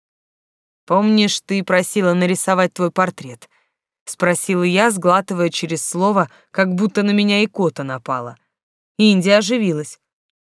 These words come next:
«А ты не забыла? Правда, можешь прямо сейчас?»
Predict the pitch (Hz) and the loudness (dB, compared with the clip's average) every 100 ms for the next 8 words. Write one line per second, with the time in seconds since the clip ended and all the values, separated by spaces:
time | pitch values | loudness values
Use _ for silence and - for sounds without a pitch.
0 | _ - 220 - 233 226 220 220 214 208 | _ -2 -2 2 2 4 4 4 2 2
1 | 285 311 214 _ _ _ _ - 170 165 | 2 0 0 _ _ _ _ -8 -2 0
2 | 170 208 214 202 196 202 208 214 226 - | 0 0 0 0 -2 -4 -2 0 0 -4
3 | 220 - 294 320 | -4 2 2 0